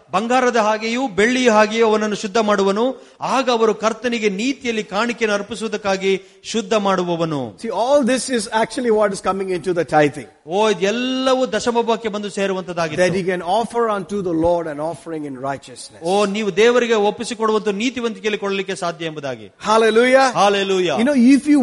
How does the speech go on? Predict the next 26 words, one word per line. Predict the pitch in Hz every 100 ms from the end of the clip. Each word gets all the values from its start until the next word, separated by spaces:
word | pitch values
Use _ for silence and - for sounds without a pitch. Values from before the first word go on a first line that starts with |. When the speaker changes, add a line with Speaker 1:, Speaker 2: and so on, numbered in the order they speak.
| 233
Speaker 2:
want | 285 277
to | 254 196
prosper | - 262 277 - 220 208 196
in | 180
God's | 202 254 - - 156
way, | 127 190 180 _ 160
Speaker 1:
ನೀವು | 185 247 302 277 175
ದೇವರ | 240 302 294 285
ರೀತಿಯಲ್ಲಿ | 269 - 269 254
ಅಭಿವೃದ್ಧಿ | 254 190 190 254 233
ಪಡೆಯಬೇಕೆಂಬುದಾದ್ರೆ, | 220 220 226 220 220 196 196 170 143 160 262 -
Speaker 2:
you | 196
have | 196 202 226 220
to | 151
get | 202 220
in | 220
line | 202 196 202
with | 190 180 139
God's | 175 196 - - 175
things. | 120 - - 135
Speaker 1:
ದೇವರ | 185 240 269 262 254
ರೀತಿಯಾದ | 233 247 247 240
ವಿಷಯಗಳಲ್ಲಿ | 226 220 240 226 226 226
ನೀವು | 220 220
ಸರಿ | 208 208
ಹೊಂದ್ಕೊಳ್ಬೇಕು. | 202 - 190 160 - 110